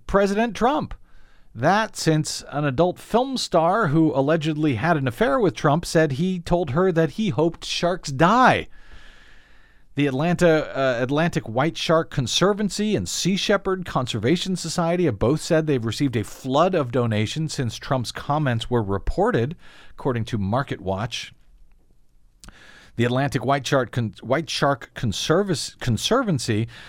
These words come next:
said, "We have been receiving donations in Trump's name since the story was published."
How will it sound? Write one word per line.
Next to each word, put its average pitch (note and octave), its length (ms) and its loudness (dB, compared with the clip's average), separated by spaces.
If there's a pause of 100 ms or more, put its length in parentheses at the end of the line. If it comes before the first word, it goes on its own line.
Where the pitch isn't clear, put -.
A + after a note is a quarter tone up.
(220)
said, C#3+ 220 2
"We C#3 100 4
have C3+ 120 2
been C3+ 160 0
receiving F#3 400 2
donations D#3+ 640 2
in C3 120 0
Trump's C#3+ 320 -2
name F3+ 340 2
since - 380 -2
the A3 120 -2
story G3+ 380 0
was F3+ 340 0
published." D#3+ 720 -2